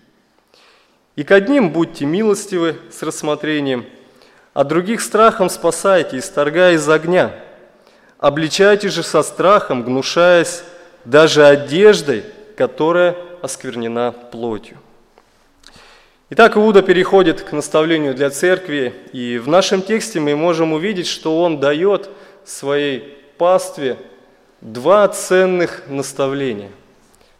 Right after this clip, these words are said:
Два ценных наставления. Первое из них: «Храните себя в любви Божьей».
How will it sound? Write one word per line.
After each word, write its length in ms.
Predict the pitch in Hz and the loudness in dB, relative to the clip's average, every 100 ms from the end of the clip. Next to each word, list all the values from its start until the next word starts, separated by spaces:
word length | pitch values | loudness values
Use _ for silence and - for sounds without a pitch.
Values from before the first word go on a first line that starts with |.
| _ | _
Два 300 | 110 127 170 | -8 -2 -2
ценных 520 | 165 - 156 135 - | -2 -2 -2 -2 -6
наставления. 680 | 123 117 123 117 117 104 107 - _ _ - - _ - | -10 -8 -6 -6 -6 -8 -14 -20 _ _ -20 -20 _ 2
Первое 320 | 226 214 175 | 4 6 6
из 220 | 170 160 | 4 0
них: 340 | 202 202 - - - - _ _ _ _ _ _ _ - _ | 0 0 -4 -14 -20 -20 _ _ _ _ _ _ _ -20 _
«Храните 540 | - 139 151 196 196 | -2 0 2 0 -2
себя 440 | - 156 143 143 - - - - _ _ _ - | -8 -6 0 0 0 -10 -20 -20 _ _ _ -16
в 140 | 117 | -8
любви 600 | 127 120 117 131 120 - _ - | -6 -6 -6 -6 -6 -12 _ -16
Божьей». 460 | 110 120 98 98 | -8 -6 -8 -14